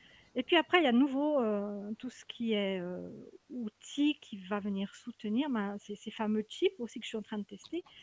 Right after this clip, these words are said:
Il y en a pour les, pour les prises. Euh, je travaille aussi beaucoup avec le quartz rose à ce niveau-là, mais de nouveau,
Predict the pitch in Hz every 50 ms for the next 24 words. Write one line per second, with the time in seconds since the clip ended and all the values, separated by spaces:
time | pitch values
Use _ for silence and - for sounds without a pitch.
0 | - - - - 208 190 196 190 190 202 226 269 302 - - 285 262 233 233 226
1 | 220 220 220 220 220 220 - - - - - - - _ _ - 226 214 208 208
2 | 208 - - - - 277 294 311 330 302 302 320 - _ _ _ - - - -
3 | - - - _ _ _ _ _ - - - _ - - - - 190 202 190 185
4 | 185 185 185 185 185 185 190 196 208 220 254 - - - - _ _ _ _ _
5 | _ _ _ _ _ _ _ _ _ _ _ - - 202 214 - - - - 247
6 | 233 220 208 214 208 - 220 208 247 - - 302 262 262 - - 262 247 - 262
7 | 247 - - - - 254 247 - 277 285 302 320 311 269 254 - - - 240 240
8 | 240 220 226 220 220 240 262 294 - _ _ _ - - _ _ - 220 220 226
9 | 208 240 262 262 277 277 269 277 277 254 226